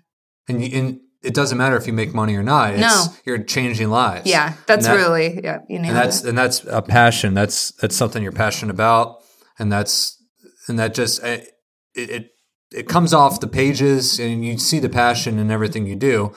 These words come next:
Speaker 1: because your life was changed
Speaker 2: Yeah.
Speaker 1: and you wanna help other people change their lives.
Speaker 2: Yeah. So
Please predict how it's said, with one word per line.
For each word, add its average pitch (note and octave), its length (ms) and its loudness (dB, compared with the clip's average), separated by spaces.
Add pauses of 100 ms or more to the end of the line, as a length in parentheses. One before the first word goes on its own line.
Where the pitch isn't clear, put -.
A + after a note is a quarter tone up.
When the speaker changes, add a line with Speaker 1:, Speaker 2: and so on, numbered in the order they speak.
(420)
Speaker 1:
because G#2+ 400 -2
your A#2 100 0
life A2 340 0
was G#2 200 -4
changed G2+ 640 -6 (260)
Speaker 2:
Yeah. F3+ 240 -10
Speaker 1:
and G#2+ 140 0
you A2 100 4
wanna G#2+ 180 2
help G2+ 200 -4
other G2 180 -6
people F#2 600 -6
change G2 280 -4
their F#2+ 160 2
lives. F#2 460 -2 (120)
Speaker 2:
Yeah. F3+ 220 -6 (380)
So G3+ 480 2